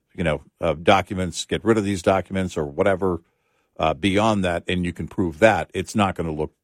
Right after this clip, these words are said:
good at all. That doesn't look good at all. So that complicates things even further. And we'll see where that goes. Look,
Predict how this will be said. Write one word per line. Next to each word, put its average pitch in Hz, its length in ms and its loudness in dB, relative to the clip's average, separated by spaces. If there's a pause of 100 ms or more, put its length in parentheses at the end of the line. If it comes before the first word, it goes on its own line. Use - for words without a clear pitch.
(460)
good 85 180 4
at 71 140 -2
all. 113 160 8
That 120 240 0
doesn't 104 320 -2
look 76 120 -6
good 76 200 -4
at 67 80 -14
all. 117 300 6 (580)
So 92 300 4
that 110 240 2
complicates 92 600 -2
things 82 360 -6 (100)
even 80 240 -2
further. - 480 2 (640)
And 87 720 0 (500)
we'll 110 140 2
see - 200 2
where 87 140 -2
that 73 220 -4
goes. 90 380 2 (2250)
Look, 139 320 6